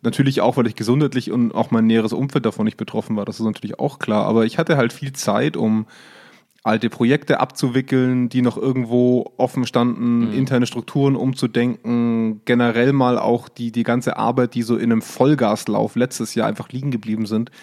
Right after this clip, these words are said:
Speaker 1: Da war ich extrem dankbar und ich, ich habe zur letzte und die letzten Wochen gemerkt, da haben wir viel intern, äh, Softwareentwicklung betrieben. Das war eine Aufgabe.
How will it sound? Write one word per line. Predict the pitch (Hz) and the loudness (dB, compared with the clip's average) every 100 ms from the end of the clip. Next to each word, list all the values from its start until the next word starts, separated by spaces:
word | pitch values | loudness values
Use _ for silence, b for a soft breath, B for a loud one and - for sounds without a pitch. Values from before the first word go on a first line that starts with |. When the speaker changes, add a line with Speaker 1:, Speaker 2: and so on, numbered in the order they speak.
| B B B B | B B B B
Speaker 1:
Da | 120 | 0
war | 123 175 | 4 2
ich | - | 0
extrem | - 139 147 147 | -4 0 2 4
dankbar | 127 214 190 120 | 4 2 4 2
und | 120 | 2
ich, | 120 - - | -2 -6 -12
ich | 127 - | -8 -2
habe | 147 147 | -2 0
zur | 131 | 2
letzte | 160 - 202 165 | 0 2 2 2
und | 143 | 2
die | 131 | 0
letzten | - 151 | -2 -2
Wochen | 151 151 | -2 0
gemerkt, | 135 135 143 120 | 0 0 0 0
da | |
haben | 120 | 0
wir | 117 113 | 0 -2
viel | - 156 151 | -2 -4 -2
intern, | 127 - 135 127 127 - - | -4 -2 0 2 0 -4 -8
äh, | 120 117 | -4 -2
Softwareentwicklung | - 175 - 139 135 131 127 | 0 -2 0 -2 -4 -4 -6
betrieben. | 123 - 123 123 B B B B B | -6 -6 -4 -6 B B B B B
Das | - 120 | -2 2
war | 143 | 2
eine | 147 | 4
Aufgabe. | 143 147 - 104 110 - | 2 2 -2 -4 -4 -8